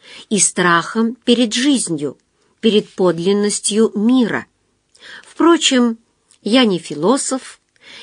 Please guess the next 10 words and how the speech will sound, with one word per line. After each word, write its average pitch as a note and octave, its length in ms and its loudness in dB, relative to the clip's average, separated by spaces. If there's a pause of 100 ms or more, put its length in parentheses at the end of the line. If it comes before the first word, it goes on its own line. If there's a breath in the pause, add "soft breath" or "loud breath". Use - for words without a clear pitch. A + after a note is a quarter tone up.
и A#3 120 2
даже G3+ 380 2
не F3 160 0
психолог, C#4 880 -2 (260)
а E3+ 120 -2
только B3 460 -2
издатель. D#3+ 880 -6 (560 loud breath)
Но A3 280 6
как A3 340 -2
издатель F3 800 -4